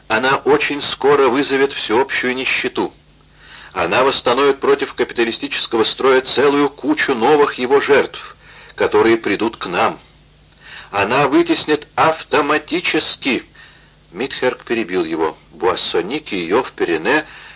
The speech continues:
все остальные заговорили разом. Жак перестал их слушать.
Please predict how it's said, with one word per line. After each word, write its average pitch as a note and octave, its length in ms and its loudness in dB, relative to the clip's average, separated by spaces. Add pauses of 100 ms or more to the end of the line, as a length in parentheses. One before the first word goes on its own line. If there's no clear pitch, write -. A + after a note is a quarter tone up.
все C3+ 240 2
остальные B2+ 580 0
заговорили G#2 720 0 (140)
разом. D#2 440 -6 (800)
Жак D#3 300 -2
перестал A#2 460 0
их - 80 -6
слушать. - 500 -8